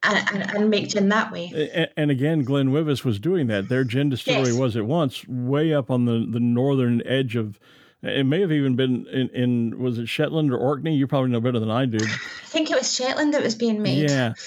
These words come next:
Speaker 2: and, and now that they have, now that they have Heather, their own, uh,
Speaker 1: Yeah.
Speaker 2: still, they've actually brought the gin distilling, uh, on site to the new distillery.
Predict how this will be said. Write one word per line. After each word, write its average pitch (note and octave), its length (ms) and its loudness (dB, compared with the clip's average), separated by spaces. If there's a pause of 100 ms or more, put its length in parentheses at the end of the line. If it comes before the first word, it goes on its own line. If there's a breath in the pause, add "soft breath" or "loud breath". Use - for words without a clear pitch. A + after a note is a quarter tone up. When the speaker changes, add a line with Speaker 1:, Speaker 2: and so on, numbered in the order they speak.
Speaker 2:
and, C#3+ 160 2
and C#3+ 120 2
now D#3+ 200 2
that C#3+ 120 2
they C#3+ 140 2
have, C#3 280 0 (140)
now C#3+ 220 2
that C3+ 80 0
they C3+ 160 2
have B2+ 200 2
Heather, E3 440 0
their D3 340 0
own, D#3+ 240 0
uh, C3 220 2 (240 loud breath)
Speaker 1:
Yeah. A#3+ 160 0 (100)
Speaker 2:
still, D3+ 380 0 (200 loud breath)
they've C#3+ 160 2
actually D3 260 0
brought B2+ 220 0
the B2+ 80 -2
gin B2+ 280 0
distilling, A#2 560 0
uh, A#2 180 0
on A#2 220 2
site D3+ 340 0
to C#3 80 0
the A#2+ 100 0
new A#2 160 2
distillery. C3 640 -2